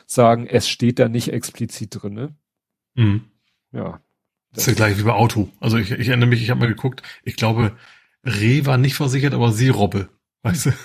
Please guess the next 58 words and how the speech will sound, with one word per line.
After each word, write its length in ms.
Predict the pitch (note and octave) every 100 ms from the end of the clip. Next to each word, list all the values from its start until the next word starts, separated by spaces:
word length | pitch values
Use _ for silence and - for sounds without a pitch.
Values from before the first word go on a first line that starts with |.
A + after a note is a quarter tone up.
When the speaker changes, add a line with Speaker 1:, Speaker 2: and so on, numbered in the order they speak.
| -
Speaker 2:
<laughs> 120 | -
So, 200 | - C3+ - - -
bei, 240 | - A2+ G#2+
bei, 260 | A2 G#2+ A2
bei 320 | A2+ A2+ G#2
Hub, 200 | B2 -
bei 220 | A2+ A2
Casco. 500 | G#2 B2 - A2+ F#2+ - _ _ _ _ -
So, 120 | G#2
so 140 | G2+
ganz 200 | A2 A#2
absurde 600 | A#2+ G#2+ - B2 A#2 A2
Dinge, 300 | G2+ - C3+
Speaker 1:
Ja. 60 | G2+
Speaker 2:
die 200 | F#2 A2
dann 220 | G#2+ G#2
irgendwie 200 | G#2 G2+ G2
da 100 | G2
drin 220 | G2+ F#2+
stehen, 380 | - - F#2+ -
ja. 100 | - - _ _ _ _
Speaker 1:
Ja, 160 | B2 A#2
oder 140 | A2
ich 140 | A2 B2+
hatte 140 | B2+
mal 200 | A#2+ A2+
was, 240 | A#2 A#2 - - _ _ _
ne 180 | C#3+ C3+
Unfall, 520 | - D3 F#3 - D#3+ D#3 -
ich 140 | - C#3
hatte 160 | C#3
mal 340 | B2 B2 B2 A#2+
eine 160 | B2
Kreditkarte 760 | - A#2 A2 C3 - D#3 E3+ F#3
und 120 | C3
da 40 |
hieß 240 | B2 D3 -
es, 100 | -
ja, 180 | D#3+ A3 C#3 -
ganz 280 | - G3+ -
toll. 400 | - D#3+ F3+ G3 _ _ _ _ _
Also 160 | B2 A#2
das 160 | G2+
war 80 | A#2
die, 280 | A2 B2 A#2
die 260 | - A2+ A2+
auch 160 | A2+
mit 140 | A#2+ A2
dem 100 | A2
Konto 320 | A2+ C#3 E3
verbunden 300 | D#3 D#3 D#3
war. 80 | D3+
Und 60 | C3
dann 100 | A2
hieß 220 | C#3+ -
es, 120 | C3
ja, 140 | E3
hier, 340 | E3 D3 D#3